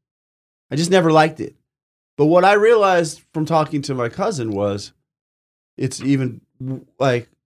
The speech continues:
I realized the impact of what felt worse to me, how it felt for them. And it just, like, inspired me to be like, not play along,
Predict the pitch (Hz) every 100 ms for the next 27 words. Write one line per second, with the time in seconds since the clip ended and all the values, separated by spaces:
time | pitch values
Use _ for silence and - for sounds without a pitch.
0 | _ _ - 143 170 190 175 139 147 151
1 | 165 170 151 143 123 135 143 - - 170
2 | 107 110 117 151 185 180 - 139 135 151
3 | 185 170 160 165 165 131 - _ 151 120
4 | - 107 107 151 131 92 - _ _ _
5 | _ _ _ _ _ _ - 143 151 147
6 | 254 302 269 220 - 196 208 220 185 160
7 | 160 151 139 - _ _ _ _ _ _
8 | _ _ _ _ _ _ _ - 131 165
9 | 185 180 - 190 175 151 139 170 151 104
10 | 120 156